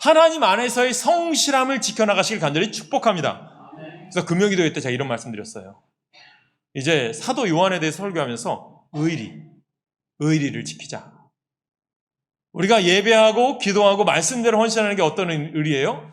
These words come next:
세상 사람들도 보면 의리하고 막 지키잖아요. 기독교인의 의리는 뭐예요? 하나님과 약속한 거.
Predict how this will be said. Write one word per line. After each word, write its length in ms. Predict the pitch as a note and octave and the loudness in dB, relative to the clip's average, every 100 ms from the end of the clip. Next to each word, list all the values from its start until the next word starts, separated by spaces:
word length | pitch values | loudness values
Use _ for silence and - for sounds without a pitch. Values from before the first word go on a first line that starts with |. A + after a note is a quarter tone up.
| - | -10
세상 320 | - A#3+ C#4+ | 0 2 2
사람들도 640 | C4 C4 A#3+ A#3 A#3 A3+ A3 | 2 2 2 0 0 0 0
보면 400 | F#3+ F#3+ - - | -2 -6 -10 -2
의리하고 540 | A3+ D#4+ D#4+ A#3 E3+ G3 | 2 4 4 2 0 -2
막 140 | F3 | -2
지키잖아요. 800 | G3+ G#3 G#3+ F3+ F3+ G#3+ C3 - _ _ _ _ | -2 -2 0 2 2 0 -2 -10 _ _ _ _
기독교인의 520 | - E3+ F#3+ F#3+ F3+ D#3+ | -2 0 2 0 0 -2
의리는 240 | D3 D3 | -2 -4
뭐예요? 380 | A2+ D#3 C4+ - - _ _ _ | -2 -4 -4 -12 -20 _ _ _
하나님과 420 | - B3 B3 A#3+ | -10 -6 -6 -6
약속한 420 | F#3 - - C#3+ D3+ | -8 -10 -16 -16 -16
거. 260 | G#2+ - | -18 -20